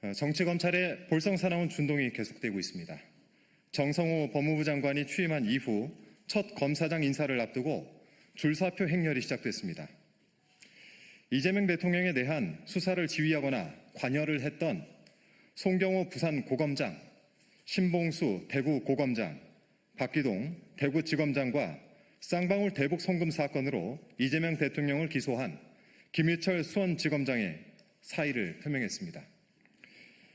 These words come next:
권순정 수원고검장, 손준성 대구 고검 차장 검사 등도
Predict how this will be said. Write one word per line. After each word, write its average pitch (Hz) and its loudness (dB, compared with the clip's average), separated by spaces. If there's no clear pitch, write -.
권순정 165 2
수원고검장, 147 0
손준성 160 0
대구 135 2
고검 139 2
차장 175 0
검사 131 0
등도 107 -2